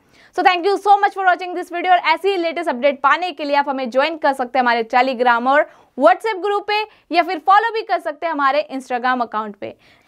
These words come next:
और डायरेक्टली कॉन्टैक्ट कर सकते हैं आप हमारे WhatsApp नंबर के through। हमारा WhatsApp नंबर आपको नीचे दिए गए डिस्क्रिप्शन बॉक्स में मिल जाएगा। So thank you so much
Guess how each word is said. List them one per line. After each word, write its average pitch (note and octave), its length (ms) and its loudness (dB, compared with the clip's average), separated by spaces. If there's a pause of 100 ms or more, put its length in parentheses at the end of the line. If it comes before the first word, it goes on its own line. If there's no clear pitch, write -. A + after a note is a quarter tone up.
(160)
और D#4 100 6
डायरेक्टली F4+ 440 2
कॉन्टैक्ट F4+ 480 -2
कर F#4 100 4
सकते F4+ 300 -4
हैं F4 60 0
आप E4+ 180 2
हमारे D#4 340 0
WhatsApp B3 360 -4
नंबर B3 240 -4
के C#4+ 140 -4
through। A3+ 240 -8 (340)
हमारा C4+ 340 6
WhatsApp F#4 420 2
नंबर G#4 240 0
आपको F#4 240 0
नीचे D4+ 260 -6
दिए C4+ 240 -4
गए C#4 180 2
डिस्क्रिप्शन C#4 580 -2
बॉक्स A#3 280 0
में D4+ 120 0
मिल A#3+ 300 0
जाएगा। - 440 -10 (460)
So E4+ 120 6 (120)
thank D4 200 -2
you D4+ 260 -6
so G4+ 240 4
much F#4 260 2